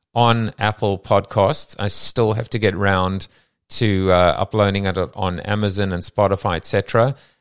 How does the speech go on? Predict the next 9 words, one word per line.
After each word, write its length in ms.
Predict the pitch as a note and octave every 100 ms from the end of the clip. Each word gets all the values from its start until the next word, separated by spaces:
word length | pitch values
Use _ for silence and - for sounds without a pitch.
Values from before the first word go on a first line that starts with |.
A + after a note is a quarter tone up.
| _
And 200 | A2 A#2
then 320 | C3 C3 C3
within 560 | A#2 A#2+ D3 C3+ B2 A#2
probably 640 | - F3+ F3 C3 A2 G2+
another 560 | F#2+ G#2 G#2+ G#2+ G#2 G2+
thirty 480 | - - A2+ A2 G#2+
or 100 | -
forty-five 600 | - A2+ G2+ - G2+ F#2+
minutes, 400 | G2+ G2 -